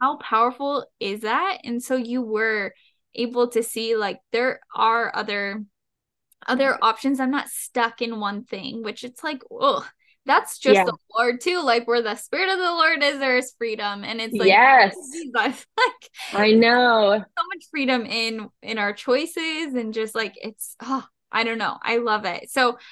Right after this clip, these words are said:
Speaker 2: So much,
Speaker 1: did you
Speaker 2: yeah.
Speaker 1: do any, like, preparation the past thirty weeks of that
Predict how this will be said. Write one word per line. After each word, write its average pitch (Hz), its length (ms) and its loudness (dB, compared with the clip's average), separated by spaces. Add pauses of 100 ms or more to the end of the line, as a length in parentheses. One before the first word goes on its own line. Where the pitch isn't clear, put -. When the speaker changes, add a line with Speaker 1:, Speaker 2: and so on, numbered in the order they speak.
(560)
Speaker 2:
So 185 140 -18
much, 180 140 -14
Speaker 1:
did 302 180 2
you 359 140 4
Speaker 2:
yeah. 277 40 -2
Speaker 1:
do 294 320 -6
any, 415 160 -4
like, 277 320 -2 (340)
preparation 359 840 -2
the 254 80 -6
past 269 440 -2 (220)
thirty 359 320 2
weeks 359 320 -4
of 349 140 -2
that 320 260 2